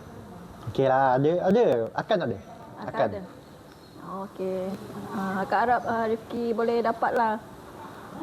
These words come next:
Speaker 2: ah, job-job yang boleh bantu kewangan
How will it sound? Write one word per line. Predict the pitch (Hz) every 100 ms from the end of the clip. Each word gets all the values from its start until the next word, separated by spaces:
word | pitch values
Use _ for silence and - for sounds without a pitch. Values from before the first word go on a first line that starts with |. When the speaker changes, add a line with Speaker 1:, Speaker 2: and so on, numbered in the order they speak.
| 311 359
Speaker 2:
ah, | - 226 214 220 214 214 214 208
job-job | 240 220 226 -
yang | 226 220 214 208 214 - -
boleh | 226 233 233 226 220 220 220 220 214
bantu | 220 233 254 233 233
kewangan | 240 233 226 233 233